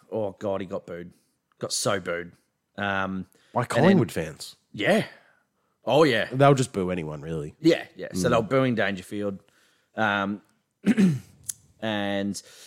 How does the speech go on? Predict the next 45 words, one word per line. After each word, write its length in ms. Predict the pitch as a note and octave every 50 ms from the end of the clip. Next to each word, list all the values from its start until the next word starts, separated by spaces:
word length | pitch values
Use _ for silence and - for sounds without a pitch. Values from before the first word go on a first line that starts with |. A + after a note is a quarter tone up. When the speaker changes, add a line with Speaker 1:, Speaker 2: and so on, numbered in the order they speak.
| - _ _ -
Speaker 1:
Joel 200 | - E3 C#3+ C3
Selwood 340 | - C#3+ B2+ B2+ B2 A#2+
did 120 | G#2 A#2+ A2+
his 160 | A2+ G2 F#2
lap 220 | A2 A2+ G#2 -
of 120 | A2+ F#2+ G2
honour. 260 | G2 G2 G2 F#2 F#2 - _ _ _ _ _ _ _
Thank 280 | _ - A2 G#2 F#2 G2
you, 180 | G2+ F#2+ F#2 F2 -
lap 180 | F#2+ F#2+ F2+ -
of 120 | F#2+ E2
honour. 260 | F2 F2 F2+ F2+ F2+ - _
He 100 | - G#2+
had 100 | G#2 F#2+
a 40 | F#2
standing 360 | - - A#2+ G2+ G2 F#2+ F2+
O 120 | E2+ F2 F2
from 160 | - F2 E2+
everyone. 420 | E2+ D#2+ F2 F2 F2 F2 F2 F2 - _ -
Even 240 | - G2 F2 F2 F2
Collingwood 320 | - F#2 E2+ E2 E2 E2
supporters 380 | - - - E2+ E2+ F2 D#2+ -
were 120 | E2 E2
up 160 | E2+ E2 - -
and 200 | E2 D#2+ D#2+ - _ _ _ _
clapping. 400 | - F2 E2 - F2 E2+ F2 - _ _ _ _ _ _ _ - - - - _ _ _ _ _ _ _ _ _
Then 600 | - A#2+ A2 G#2 G#2 G#2 G2+ G#2 G#2 G#2 G#2 G2+ - - -
about 280 | A#2 G#2+ A2+ G#2 -
ten 220 | - - B2+ A#2+ A#2
minutes 240 | A2+ G#2+ G2 - G#2+
into 180 | G#2 F2+ G2+
the 100 | F#2+ G2
game, 380 | - F#2+ F#2 G2 G2 G2 F#2+ - _ -
they 120 | - G#2 -
pan 260 | - G2 G2 F#2 F#2+
to 120 | - G#2+ F#2
him 120 | F2+ F2+
on 100 | F2+ F2+
the 60 | F2+
big 180 | E2+ F#2 E2+ -
screen. 420 | - - F#2 F2+ F2 F2 G2 A2+ - _ _ C#2
Oh, 380 | D2 F#2 G2+ G2 F#2+ F2 - - - _ _
the 100 | - G2 F2+
boos, 420 | - F2 E2+ F2 F2 E2+ E2+ -
Bob. 280 | - E2+ E2+ E2+ F2